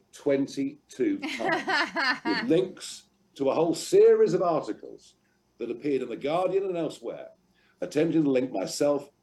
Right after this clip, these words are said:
Speaker 1: and Arron Banks to Russia, and indeed to Russian funding. All of that has been disproved, with Arron Banks winning his court case,
Speaker 2: Could you pause,
Speaker 1: his live
Speaker 2: pause that
Speaker 1: action
Speaker 2: real quick? So,
Speaker 1: against
Speaker 2: um, and go and leave him up 'cause it'll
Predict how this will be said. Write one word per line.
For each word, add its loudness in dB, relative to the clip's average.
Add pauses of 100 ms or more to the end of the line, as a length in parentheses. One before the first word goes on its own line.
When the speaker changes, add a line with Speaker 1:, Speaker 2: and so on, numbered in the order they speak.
Speaker 1:
and -12
Arron -2
Banks -6
to -14
Russia, -4 (440)
and 0
indeed -2 (260)
to -8
Russian -6 (220)
funding. -6 (500)
All 6
of 2
that -4 (180)
has -8
been -2
disproved, -4 (380)
with 0
Arron 0
Banks -2
winning 0 (360)
his 2
court -2
case, -8
Speaker 2:
Could -14
you -16
pause, -6
Speaker 1:
his -2
live 4
Speaker 2:
pause 2
that -4
Speaker 1:
action -6
Speaker 2:
real -4
quick? -8
So, -10
Speaker 1:
against -2 (260)
Speaker 2:
um, 0 (200)
and -10
go -10
and -12
leave -14
him -12
up -14
'cause -20
it'll -14